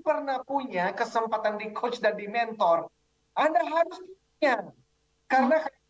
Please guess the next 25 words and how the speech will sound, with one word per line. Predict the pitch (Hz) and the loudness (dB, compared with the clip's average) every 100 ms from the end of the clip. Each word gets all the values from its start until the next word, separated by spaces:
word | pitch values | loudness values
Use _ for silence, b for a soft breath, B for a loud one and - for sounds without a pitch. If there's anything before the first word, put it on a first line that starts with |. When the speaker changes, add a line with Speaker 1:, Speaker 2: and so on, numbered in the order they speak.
| _ _ _ - | _ _ _ -2
Speaker 1:
punya | 381 359 302 | 0 2 0
pengalaman | - 262 254 233 233 226 | 0 -2 0 2 0 -2
di | 220 | -4
coach, | - 233 185 | -2 -2 -4
di | 190 | -4
mentor, | 202 240 - 220 180 214 | 0 -2 0 0 0 0
nanti | 254 254 277 | 0 0 0
automatically | 277 277 262 262 262 285 - 320 320 285 330 - _ _ - | 0 0 -2 -2 -4 -10 -4 -2 -2 -4 -16 -20 _ _ -4
Anda | 240 262 262 | -2 -2 -4
pasti | 285 277 285 | -6 -6 -4
mau | 226 220 | -2 -2
meng-coach | 202 202 208 208 | -4 -6 -6 -4
dan | 180 | -4
mementor | 180 180 175 165 160 | -2 -2 0 2 4
orang | 156 | 2
lain. | 151 151 | 0 -2
Dan | 156 | 0
terakhir, | 190 190 190 254 254 B B B B | 2 2 0 -6 -6 B B B B
masih | 190 254 247 277 | 0 0 0 -4
sedikit | 269 277 254 269 285 | -4 -4 -2 -2 -2
perusahaan | 247 240 226 220 208 208 | 0 -2 0 0 2 0
yang | 226 208 | -2 -2
berkomitmen | 196 196 - 196 208 226 170 170 | 0 -2 -2 -4 -4 -8 -6 -4
membangun | 180 185 165 160 214 196 | -2 0 0 0 -6 -8
budaya | 196 233 - 160 165 170 | -6 -4 0 2 2 0